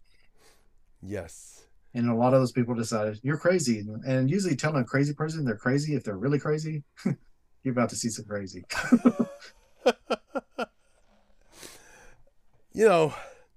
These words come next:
Speaker 2: You know,
Speaker 1: I
Speaker 2: when
Speaker 1: d-
Speaker 2: I say crazy, I'm talking about crazy with a C, not the
Speaker 1: Oh,
Speaker 2: K.
Speaker 1: yeah, yeah, yeah.
Speaker 2: It's, it's the people with the K who let you get away.
Speaker 1: So, there was a scene that I was like, I was confused on when Reinhardt tells that lady scientist, right? Like, "Hey,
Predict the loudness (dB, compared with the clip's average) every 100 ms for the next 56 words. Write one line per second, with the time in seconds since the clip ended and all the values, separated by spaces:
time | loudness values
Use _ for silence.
0 | _ _ -20 _ _ _ -20 _ 6 8
1 | 8 8 6 2 4 4 4 2 2 0
2 | -2 -2 0 0 -4 -6 -4 0 0 -2
3 | -4 2 4 4 4 4 2 0 -2 -10
4 | -18 _ _ -8 -6 -2 -2 -2 -2 0
5 | 0 0 -6 -10 -12 -12 -12 -10 -10 -12
6 | -18 _ _ 4 4 4 -4 _ _ _
7 | 2 2 0 -4 -2 0 2 2 2 2
8 | 2 -2 -6 -2 -2 -2 -6 -12 -8 -4
9 | -4 -4 -4 -2 -2 -2 -2 -2 -4 -4
10 | -6 -4 -4 -4 -4 -6 -4 -4 -4 -6
11 | -8 -8 -8 -8 -10 -14 -14 -10 -10 -10
12 | -6 -6